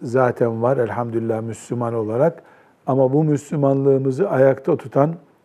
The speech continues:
e, bir ahlakımız olması gerekiyor. E, bu ahlakı da biz, e, özellikle ayakta tutan unsurlar olarak konuşmamız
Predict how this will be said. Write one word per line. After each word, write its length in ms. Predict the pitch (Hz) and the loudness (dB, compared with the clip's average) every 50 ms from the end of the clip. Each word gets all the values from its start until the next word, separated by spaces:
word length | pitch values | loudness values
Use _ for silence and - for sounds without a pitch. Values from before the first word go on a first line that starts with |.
| _ - - - - - _ _ _ _ _ - | _ -20 -20 -20 -20 -20 _ _ _ _ _ -6
e, 420 | - 123 120 - - 170 185 143 | -4 -4 -4 -4 -6 -8 -6 -4
bir 120 | 139 147 139 - - _ - _ _ _ _ - | -4 -4 -4 -6 -18 _ -20 _ _ _ _ 0
ahlakımız 880 | 143 123 131 143 147 143 143 139 - 156 143 147 147 - - - - - - _ _ _ _ _ _ | 2 4 6 6 6 6 4 2 0 0 2 2 2 0 -2 -14 -20 -20 -20 _ _ _ _ _ _
olması 480 | - 127 117 120 117 113 107 - - - | -2 -2 -2 -2 -4 -6 -8 -8 -10 -10
gerekiyor. 680 | 110 107 113 113 110 107 104 - - 117 120 143 - - - - - _ - _ _ _ _ _ _ _ _ _ | -4 -4 -4 -2 -2 -4 -6 -6 -4 0 0 0 0 0 -8 -20 -20 _ -20 _ _ _ _ _ _ _ _ _
E, 280 | - 127 120 120 120 127 156 208 247 - _ | -2 -2 0 0 -2 -4 -6 -10 -16 -14 _
bu 360 | 160 147 156 156 151 - - - | -2 2 2 2 2 0 -4 0
ahlakı 640 | - 147 139 139 147 147 147 143 143 135 - - 165 131 | 0 2 2 2 2 4 4 4 4 2 2 0 2 2
da 160 | 131 135 131 | 2 2 2
biz, 260 | 139 131 - - - _ _ _ _ _ _ _ _ _ _ - - - | 0 -2 -4 -10 -20 _ _ _ _ _ _ _ _ _ _ -14 -8 -6
e, 280 | 139 123 120 120 120 131 - - - | -4 -2 0 -2 -2 -4 -6 -2 2
özellikle 840 | 143 131 123 147 147 143 143 143 135 - - 139 135 135 135 131 131 - - - _ _ - - - _ _ - - - - | 2 6 8 6 6 6 2 -2 -2 -2 4 6 8 8 8 6 4 0 -12 -20 _ _ -20 -20 -20 _ _ -20 -18 -4 2
ayakta 460 | 131 135 135 135 131 - - 165 147 | 4 4 4 4 0 0 0 0 0
tutan 500 | - - 151 120 - 131 135 139 139 143 - _ _ _ _ _ _ _ _ _ _ _ _ | 2 -2 -8 -4 0 0 0 0 -2 -6 -12 _ _ _ _ _ _ _ _ _ _ _ _
unsurlar 640 | 180 139 135 131 - - 147 135 127 131 135 139 143 | 0 0 0 0 -2 -2 -2 0 2 4 4 4 4
olarak 540 | 143 131 123 123 117 113 120 131 131 - - _ _ _ _ _ _ _ | 4 2 0 0 0 2 0 0 -2 -2 -14 _ _ _ _ _ _ _
konuşmamız 880 | - - 139 139 143 123 - - 147 131 131 131 131 131 127 - - - | 0 0 2 2 2 -2 -2 -2 0 0 0 2 0 -2 -4 -6 -20 -20